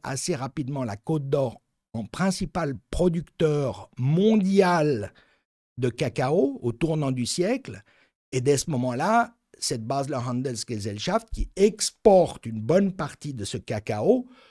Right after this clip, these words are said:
devient, disons, on prend une dimension encore nouvelle d'un très grand exporteur,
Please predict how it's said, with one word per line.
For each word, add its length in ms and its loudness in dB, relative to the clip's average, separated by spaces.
devient, 640 4
disons, 600 2
on 60 -4
prend 200 -6
une 120 0
dimension 540 0
encore 240 -2
nouvelle 800 4
d'un 380 -10
très 220 2
grand 260 -4
exporteur, 840 -4